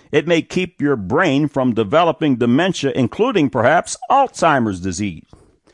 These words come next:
A recent study at the Institute of Preventive Medicine in Copenhagen tracked the drinking habits of more than seventeen hundred people aged sixty-five and older over a fifteen-year period.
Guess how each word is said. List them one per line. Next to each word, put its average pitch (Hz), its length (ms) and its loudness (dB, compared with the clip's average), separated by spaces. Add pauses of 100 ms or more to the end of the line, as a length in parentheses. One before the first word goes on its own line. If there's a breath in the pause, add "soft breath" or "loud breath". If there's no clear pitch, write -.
(300 soft breath)
A 76 120 -6
recent 104 400 -2
study 107 440 -2
at 107 140 0
the - 140 -6
Institute 117 560 -4
of 101 100 -6
Preventive 104 420 -4
Medicine 110 520 -2
in 101 100 -2
Copenhagen 98 760 -4 (280 loud breath)
tracked 175 320 0
the 139 80 -2
drinking 143 420 0
habits 110 380 0
of 113 100 -2
more 135 180 2
than 117 120 0
seventeen 180 580 0
hundred 135 380 0
people 139 360 -2
aged 120 220 0
sixty-five 139 720 -2
and 113 160 -2
older 107 320 -4 (300 loud breath)
over 120 320 0
a 117 100 2
fifteen-year 131 960 -2
period. 104 400 -4